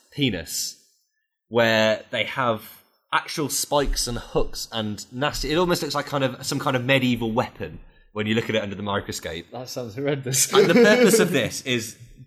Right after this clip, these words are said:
Speaker 1: during copulation to damage as much as possible the female reproductive tract. And the hypothesis for why we think they do this is because that makes mating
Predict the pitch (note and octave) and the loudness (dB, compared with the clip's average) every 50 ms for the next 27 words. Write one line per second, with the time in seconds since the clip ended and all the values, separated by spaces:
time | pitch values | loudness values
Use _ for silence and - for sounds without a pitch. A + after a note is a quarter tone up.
0 | _ - - E3 E3+ E3+ D#3+ D#3 D3+ C#3+ C#3 C3+ C3 C3 - - - C3 - - | _ 0 2 4 6 6 6 6 6 4 4 2 0 -4 -6 -6 -6 -6 -6 -4
1 | C3 A#2+ A#2 A2+ A2 - - F2 E2 E2 F2+ - _ _ _ _ _ - - A#2 | -2 0 0 0 0 -2 -4 -6 -8 -10 -12 -14 _ _ _ _ _ -8 -8 -6
2 | G#2+ - E3 D3 D#3+ D3+ C3+ A2+ G#2+ A2+ B2 A#2+ G#2+ B2 D3 A2+ B2+ - C3+ - | -4 0 0 2 2 2 0 0 -2 -4 -6 -6 -4 -2 -4 -4 -4 -6 -10 -6
3 | - - D#3 D3 - C3 - F#2+ F2+ F2 F2+ F#2 F#2 - - A2 G#2 G#2 G#2 G2+ | -2 -2 -2 -2 -2 -6 -6 -6 -6 -6 -6 -8 -10 -10 -6 -4 -2 -2 -2 -4
4 | - - _ _ - A2 G#2 - _ - D3 C3 B2+ B2 A#2+ A#2 A2 A2+ A2+ A2 | -8 -14 _ _ -20 -20 -20 -16 _ -2 0 0 2 2 2 2 2 0 -2 -4
5 | B2 A#2 A#2 - - - G#2 - - - G#2+ - - - - - - - - _ | -4 -8 -8 -8 -10 -10 -12 -10 -8 -8 -8 -8 -8 -12 -14 -14 -14 -14 -14 _
6 | _ _ _ _ _ _ _ _ _ _ _ - B2+ B2+ C3 C3+ - - _ - | _ _ _ _ _ _ _ _ _ _ _ -2 -2 0 -2 -2 -6 -10 _ -8
7 | B2+ B2+ B2 A#2+ A#2+ A#2+ A2 - - - - B2+ B2 F3 E3 - - C3+ - - | -4 -2 -2 -2 -2 -4 -6 -10 -12 -12 -8 -4 -2 -2 -2 -2 -4 -8 -6 -4
8 | C3+ C3 C3+ C3 B2 A#2+ A#2 A2+ G#2+ A2+ A2 - B2+ G2+ F#2 G#2+ G2+ - B2+ B2 | 0 2 4 4 4 2 0 -2 -4 -8 -8 -8 -8 -8 -8 -8 -4 -2 0 0
9 | A#2 F#2+ E2+ D2+ D2 - - - - _ _ _ _ _ _ _ - A#2 A2+ G#2+ | 0 0 -4 -8 -10 -12 -12 -14 -14 _ _ _ _ _ _ _ -6 -4 -4 -4
10 | - - - A#2 - - C#3 B2 A2+ A2 - - - _ _ _ _ _ _ - | -4 -6 -10 -8 -4 0 0 0 0 0 -4 -10 -14 _ _ _ _ _ _ -2
11 | - D3+ - A2+ C#3 C#3 C3+ - - A#2 B2+ C#3 D3 D3+ C#3 - - G2 F2+ F#2 | 0 0 0 0 0 -2 -2 -2 -2 -2 0 2 2 2 0 0 -2 -4 -4 -4
12 | F#2+ F#2+ | -6 -12